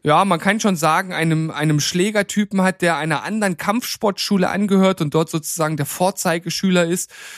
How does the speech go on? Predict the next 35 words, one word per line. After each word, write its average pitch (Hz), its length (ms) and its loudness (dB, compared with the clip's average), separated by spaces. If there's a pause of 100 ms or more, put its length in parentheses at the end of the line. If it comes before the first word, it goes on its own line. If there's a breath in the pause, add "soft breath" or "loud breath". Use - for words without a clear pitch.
(300 loud breath)
Ähm, 151 320 0
das 151 140 -2
ist 170 140 -2
natürlich 160 600 2
eher 147 320 0
so 151 340 2 (340 loud breath)
die, 147 260 0
die 156 180 0
dunkle 226 440 2
Seite 185 320 0
der 170 100 2
Macht, 202 340 0
wenn 208 120 0
man 208 100 2
so 185 140 -2
möchte. 190 340 0
Also 160 220 0
auch, 143 300 0 (280 loud breath)
auch 156 280 0
der 143 440 0
Sensei 196 680 0
aus, 170 340 -2
aus 143 240 -6
dieser 165 300 -2
Kampfschule 165 680 0 (320 loud breath)
ist 151 220 -2
sozusagen 156 720 0
den 143 160 0
unlauteren 170 680 2
Mitteln 170 360 2
nicht - 280 -4
abgeneigt. 170 640 -2 (380 loud breath)
Und 151 260 2
am 147 140 0
Ende 180 720 2